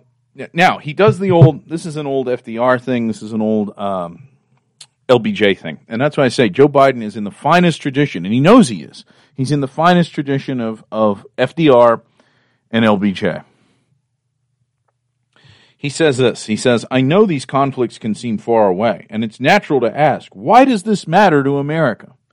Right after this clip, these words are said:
Now, again, people can go watch, well, the, I,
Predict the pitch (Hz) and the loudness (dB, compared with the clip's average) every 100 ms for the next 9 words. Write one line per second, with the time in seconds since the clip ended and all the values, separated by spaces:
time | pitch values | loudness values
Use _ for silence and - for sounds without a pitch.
0 | _ _ _ _ _ 160 175 170 143 - | _ _ _ _ _ 2 4 4 2 -2
1 | _ _ _ _ _ _ _ 170 185 151 | _ _ _ _ _ _ _ -2 0 4
2 | 151 143 147 139 - - - 92 131 123 | 6 8 6 6 0 -16 -18 -12 -8 -8
3 | 110 110 113 131 - 127 | -8 -10 -4 -4 -4 -8